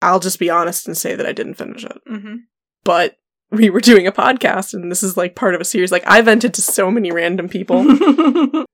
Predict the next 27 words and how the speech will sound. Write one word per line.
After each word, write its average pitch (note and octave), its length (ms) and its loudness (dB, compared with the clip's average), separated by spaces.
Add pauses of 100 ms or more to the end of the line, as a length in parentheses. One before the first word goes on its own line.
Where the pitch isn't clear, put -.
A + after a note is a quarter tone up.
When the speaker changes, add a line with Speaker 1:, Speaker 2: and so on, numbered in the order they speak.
(260)
Speaker 1:
One G#3 240 4
of G3+ 80 -2
them F#3+ 100 0
was F3+ 120 -6
like, F#3+ 260 -2 (420)
"Well, C4 680 -2 (160)
have A#3+ 160 -2
you C4+ 160 2
already C4+ 200 2
announced A#3 400 -2
you're A#3 80 -6
doing A#3+ 360 -2
this G3+ 240 -4
book? G#4 360 4
Could A#3+ 400 4
you, A3 40 -2
Speaker 2:
<laughs> - 20 4
Speaker 1:
like, G#3 340 0
wait B3 280 -4
until A#3+ 280 0
a A3+ 60 4
later G#3+ 420 2
time A3 540 -4
when B3 140 -2
you're G#3 120 -4
feeling, G3+ 400 -4
like, G3 240 -6